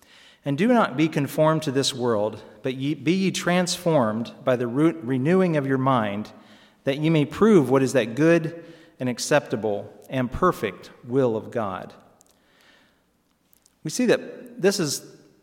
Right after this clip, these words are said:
Paul's letter to the believers at Rome. And he, in this wonderful letter, extended letter, he is explaining and unfolding salvation. And we come now to this fourth section,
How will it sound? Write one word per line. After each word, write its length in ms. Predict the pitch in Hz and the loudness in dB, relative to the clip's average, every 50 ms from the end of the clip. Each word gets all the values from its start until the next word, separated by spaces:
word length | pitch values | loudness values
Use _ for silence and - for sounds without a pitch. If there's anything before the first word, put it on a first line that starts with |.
| _ _ _ | _ _ _
Paul's 320 | - - 190 185 180 139 | 2 4 6 6 6 4
letter 480 | 135 131 139 156 156 127 110 107 107 117 110 - - - - - | 0 2 4 4 4 4 2 -2 -4 -6 -8 -14 -20 -20 -10 -8
to 600 | - - 170 160 151 139 127 120 117 110 - - - - - _ - _ | -4 0 0 2 2 2 0 -2 -4 -6 -12 -18 -20 -20 -20 _ -18 _
the 80 | 123 127 | -8 -4
believers 500 | 127 135 131 139 139 123 123 120 120 127 | -2 0 2 2 2 0 0 -2 0 0
at 180 | 120 - 120 | -2 -2 -2
Rome. 460 | 117 120 123 120 110 101 98 110 110 - - - - _ - _ _ _ _ _ _ _ _ - | -2 -2 0 0 -2 -2 -6 -10 -14 -16 -20 -20 -20 _ -20 _ _ _ _ _ _ _ _ -2
And 240 | 151 151 156 151 127 | 2 2 2 2 0
he, 280 | - 208 214 214 214 | -2 -2 0 0 -2
in 180 | - 107 160 165 | -2 -2 -2 2
this 440 | 175 190 180 - - - - - - - - _ _ _ _ _ - - _ _ _ _ _ | 2 2 2 2 -2 -4 -8 -18 -20 -20 -20 _ _ _ _ _ -20 -20 _ _ _ _ _
wonderful 720 | - 143 151 180 202 196 175 147 - - 127 113 104 107 110 - - - - - _ _ _ _ - | -6 2 4 4 6 6 4 4 4 0 0 0 0 -4 -10 -16 -20 -20 -20 -20 _ _ _ _ -8
letter, 560 | 123 135 147 147 123 117 101 98 104 110 - - - - - | 0 2 2 4 4 2 -2 -2 -6 -10 -14 -20 -20 -20 -20
extended 540 | - - - - - 170 170 170 156 135 120 | -14 -12 -12 -6 -2 -2 0 0 0 0 2
letter, 360 | 127 127 120 113 110 110 104 | 0 0 2 0 -2 -4 -6
he 180 | 101 - 147 147 | -6 -4 -2 -2
is 180 | 143 120 - | -2 -2 -4
explaining 640 | - 135 - - - - 175 175 175 165 143 131 127 | -8 -8 -8 -8 -2 0 2 2 4 4 2 2 0
and 120 | 123 113 | -2 -2
unfolding 600 | 143 147 147 135 - 156 147 135 123 120 117 113 | -4 -4 -6 -4 -2 -2 -2 -2 -2 -4 -6 -8
salvation. 840 | 110 - - 139 123 120 113 107 120 120 117 - - 110 95 98 117 - - _ _ _ _ _ _ - _ _ _ _ _ _ _ _ | -8 -4 -2 -2 -2 -2 -2 -2 -4 -4 -4 -4 -6 -8 -10 -10 -16 -20 -20 _ _ _ _ _ _ -20 _ _ _ _ _ _ _ _
And 340 | - 151 151 147 139 131 - - - - - | -2 0 0 0 0 -4 -6 -16 -20 -14 -4
we 160 | 156 156 160 | -2 -2 -2
come 260 | 156 - 196 247 254 | 2 2 2 2 4
now 180 | 196 170 156 151 | 4 4 4 4
to 120 | 147 - 147 | 2 0 0
this 240 | 135 147 131 - | 0 0 0 0
fourth 540 | - - - - - - 170 170 185 170 180 | -4 -8 -12 -16 -4 0 2 2 2 2 0
section, 680 | - - - 160 151 143 - - - 113 104 101 104 | -4 0 2 2 2 2 0 -2 -2 -2 -4 -6 -10